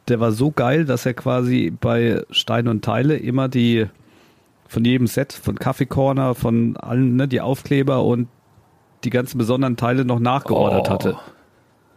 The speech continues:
Speaker 1: Ne, und alles in Kisten. Das hatte ich da natürlich gar nicht gesehen, sondern das, ich war komplett überfordert, ne? Da war quasi der Nachlass, die wollten für den ganz, ne, die Bude musste leer gemacht werden, die wollten dafür,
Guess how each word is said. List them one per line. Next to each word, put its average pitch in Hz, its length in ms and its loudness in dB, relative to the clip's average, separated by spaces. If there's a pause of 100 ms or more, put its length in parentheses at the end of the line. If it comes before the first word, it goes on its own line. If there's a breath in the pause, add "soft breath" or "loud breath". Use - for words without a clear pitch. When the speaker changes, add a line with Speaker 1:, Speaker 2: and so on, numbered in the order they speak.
(720 soft breath)
Speaker 1:
Ne, 127 140 0
und 123 120 -2
alles 139 260 0
in 120 120 2
Kisten. - 360 0
Das 123 160 -2
hatte 117 120 -2
ich 117 100 -10
da 120 200 2
natürlich 120 340 0
gar 123 140 2
nicht 120 140 0
gesehen, 117 340 2
sondern 107 300 0
das, 107 180 -6
ich 110 240 -6
war 117 140 2 (100)
komplett 123 300 0
überfordert, 113 580 0
ne? 120 100 -4
Da 110 380 -4
war 113 120 2
quasi 117 240 0
der 113 60 2
Nachlass, 135 420 0
die 113 120 -2
wollten 113 560 2 (100)
für - 140 -4
den 107 340 -2 (680)
ganz, 120 320 -4
ne, 117 180 2
die 113 140 0
Bude 123 300 0
musste 123 240 0
leer 117 180 2
gemacht 139 300 0
werden, 135 140 2
die 113 80 2
wollten 107 180 -2
dafür, 107 400 2